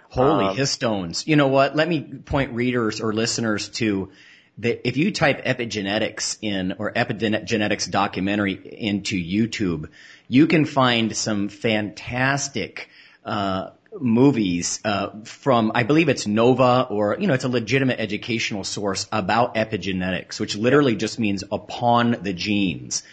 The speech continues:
Speaker 1: And, and they, they go on about how genes get turned on and off, but they also give lots of examples and they link it to nutrition. So just a little public service message, I guess, there.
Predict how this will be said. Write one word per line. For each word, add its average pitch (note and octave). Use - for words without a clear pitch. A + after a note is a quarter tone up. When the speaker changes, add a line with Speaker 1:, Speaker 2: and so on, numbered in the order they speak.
Speaker 1:
And, G2+
and B2
they, E3
they E3+
go D#3
on C#3+
about A#2+
how B2
genes A2
get F#2+
turned A2
on G#2
and F#2+
off, G#2
but G#2
they B2
also D3
give A#2
lots A2
of F#2+
examples A2
and G2
they F#2
link A#2
it -
to A2
nutrition. F2+
So G#2
just B2+
a C3
little G2
public G#2
service -
message, F2+
I F2
guess, E2
there. F2